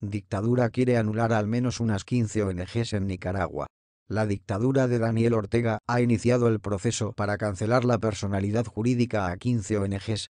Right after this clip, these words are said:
entre ellas la Federación de Organismos No Gubernamentales de Nicaragua, que está integrada por asociaciones y fundaciones civiles y religiosas. También se incluyen a O N Gs que trabajan en favor de las mujeres, medio ambiente,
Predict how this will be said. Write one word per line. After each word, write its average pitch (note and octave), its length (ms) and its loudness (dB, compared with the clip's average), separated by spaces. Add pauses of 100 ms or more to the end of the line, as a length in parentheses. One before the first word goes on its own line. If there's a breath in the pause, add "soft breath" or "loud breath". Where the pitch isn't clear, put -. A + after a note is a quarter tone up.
entre A#2 320 2
ellas C3 280 4
la A#2 200 2
Federación A2 560 0
de A2 80 2
Organismos A2+ 600 0
No A#2+ 140 2
Gubernamentales G#2+ 960 0
de F#2+ 100 0
Nicaragua, F2+ 600 -2
que G#2+ 100 -2
está B2+ 240 0
integrada A#2+ 500 2
por A2+ 200 0
asociaciones G#2 800 0
y A2 60 -2
fundaciones G#2+ 680 0
civiles A2+ 460 2
y G#2 80 -2
religiosas. F#2+ 800 -4 (400)
También A2 380 2
se B2 160 2
incluyen A#2+ 560 2
a A2+ 100 0
O G#2 140 0
N F#2+ 120 -4
Gs A#2 300 -2
que G#2+ 140 -4
trabajan A#2 500 0
en G2+ 140 -2
favor G2 320 -2
de A2 80 0
las F2+ 200 -2
mujeres, G#2 520 -4 (120)
medio G2 440 -2
ambiente, G2+ 500 0